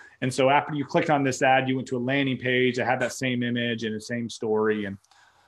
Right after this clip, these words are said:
and there you go. Oh, so you clicked. Okay. So this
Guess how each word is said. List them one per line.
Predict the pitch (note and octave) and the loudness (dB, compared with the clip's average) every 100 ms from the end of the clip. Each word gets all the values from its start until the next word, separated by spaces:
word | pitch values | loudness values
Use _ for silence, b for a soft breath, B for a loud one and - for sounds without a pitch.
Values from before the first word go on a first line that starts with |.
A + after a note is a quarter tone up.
| b | b
and | - A2 | -8 -4
there | A2 | -2
you | G#2+ | 0
go. | A#2+ A2 | 0 0
Oh, | B2 | 2
so | B2+ A#2+ | 2 2
you | |
clicked. | G#2+ D#3 C3 - | 0 0 0 -4
Okay. | C3+ D#3 A2 - _ b b | 0 0 0 -6 _ b b
So | - D#3 C#3 | 0 2 4
this | C#3+ | 4